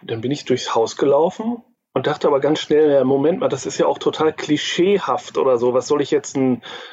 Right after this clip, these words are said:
äh, den, den, einen Förderturm suchen oder sowas? Und ich hab sowas auch gar nicht, witzigerweise, zu Hause. Sowas gibt's gar nicht. Und, ähm, dann ist mir sehr schnell klar geworden, dass ich gar nicht sehr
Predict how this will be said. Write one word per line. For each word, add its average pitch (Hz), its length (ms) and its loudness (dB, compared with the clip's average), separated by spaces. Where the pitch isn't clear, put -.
äh, 123 600 4
den, - 260 -12
den, 143 220 -4
einen 170 80 0
Förderturm 160 720 2
suchen 160 340 2
oder 165 220 4
sowas? 170 280 2
Und 143 80 -2
ich - 120 -6
hab 233 160 -4
sowas 311 260 0
auch 135 160 -4
gar 123 220 2
nicht, 123 180 -4
witzigerweise, 120 760 0
zu - 200 -2
Hause. 113 320 2
Sowas 120 540 -8
gibt's - 360 -8
gar 117 220 0
nicht. 160 260 -2
Und, 139 680 2
ähm, 135 540 2
dann 139 180 -2
ist - 180 -8
mir 180 120 0
sehr 175 180 2
schnell 165 380 2
klar 151 340 0
geworden, 180 600 2
dass 139 600 -2
ich - 360 -2
gar 170 200 2
nicht 185 240 -2
sehr 175 500 2